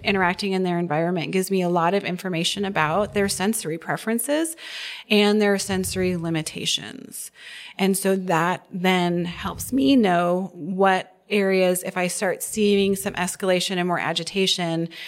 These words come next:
and I'm observing certain types of behavior, 'cause behavior is communication,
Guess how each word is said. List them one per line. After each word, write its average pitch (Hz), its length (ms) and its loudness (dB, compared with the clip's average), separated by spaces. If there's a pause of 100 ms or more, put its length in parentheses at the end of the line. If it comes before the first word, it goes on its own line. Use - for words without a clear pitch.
(120)
and 185 120 -2
I'm 185 120 2
observing 180 540 2
certain 170 320 -2
types - 400 -2
of 175 160 -2
behavior, 196 480 -2
'cause 208 160 -10
behavior 175 400 -4
is 202 120 -6
communication, 196 760 -4